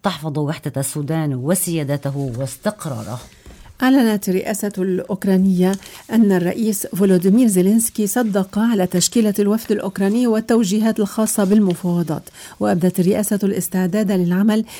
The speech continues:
Speaker 2: بأقصى سرعة من أجل تحقيق سلام حقيقي، وقالت: "سنفعل كل ما في وسعنا لإنهاء الحرب والحصول على سلام يليق بنا".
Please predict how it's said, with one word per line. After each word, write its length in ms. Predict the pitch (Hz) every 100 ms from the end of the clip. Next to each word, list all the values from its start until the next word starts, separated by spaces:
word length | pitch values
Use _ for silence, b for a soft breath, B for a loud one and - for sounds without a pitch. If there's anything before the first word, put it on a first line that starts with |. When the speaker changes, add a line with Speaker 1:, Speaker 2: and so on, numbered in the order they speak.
| B
Speaker 2:
بأقصى 480 | 196 - - - 226
سرعة 460 | 220 185 170 175 226 B B
من 140 | 196 196
أجل 420 | 190 180 180 180 -
تحقيق 560 | 180 - 220 208 175
سلام 680 | 165 - 185 196 196 190 175
حقيقي، 600 | - 175 180 175 190 - B B B
وقالت: 680 | 190 185 196 185 180 -
"سنفعل 540 | 185 196 208 196 196 190
كل 340 | 190 240 202
ما 140 | 185 226
في 160 | 226
وسعنا 480 | 202 190 196 190 190 B B -
لإنهاء 440 | 220 214 208 254
الحرب 380 | 202 - 240 196
والحصول 680 | 226 226 202 - 220 226 226 B B
على 160 | 180 185
سلام 440 | - 190 214 202
يليق 560 | 190 180 170 202 208 185
بنا". 320 | 170 151 127